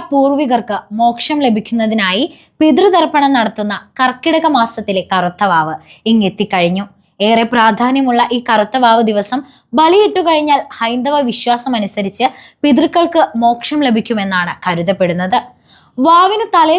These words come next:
ദിവസം മുതൽ ചിട്ടയായ ഒരുക്കങ്ങൾ ഇതിനായി ആരംഭിക്കണം. ഈ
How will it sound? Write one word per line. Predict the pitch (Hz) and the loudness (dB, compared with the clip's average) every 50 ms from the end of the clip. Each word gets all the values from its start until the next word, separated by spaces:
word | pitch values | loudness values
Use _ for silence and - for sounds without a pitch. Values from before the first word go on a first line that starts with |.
| 320 370 | 0 0
ദിവസം | 349 330 - 349 330 311 | -2 -4 -6 -6 -6 -6
മുതൽ | 277 240 262 311 311 - - - | -4 -4 -6 -6 -8 -10 -8 -8
ചിട്ടയായ | 269 214 - - 320 320 302 294 294 285 - - 220 | -8 -8 -6 -4 -2 0 0 0 0 0 0 -2 -2
ഒരുക്കങ്ങൾ | 220 220 220 - 262 254 254 233 233 - 202 202 | -4 -4 -6 -6 -4 -4 -2 -4 -4 -4 -6 -4
ഇതിനായി | 175 196 196 190 190 190 185 - - 180 185 | -4 -4 -4 -4 -4 -4 -6 -6 -4 -2 0
ആരംഭിക്കണം. | 165 160 170 175 175 - - 180 185 190 185 _ _ _ _ _ _ _ - | 0 0 -2 -4 -6 -6 -6 -6 -6 -8 -8 _ _ _ _ _ _ _ -2
ഈ | 214 | 0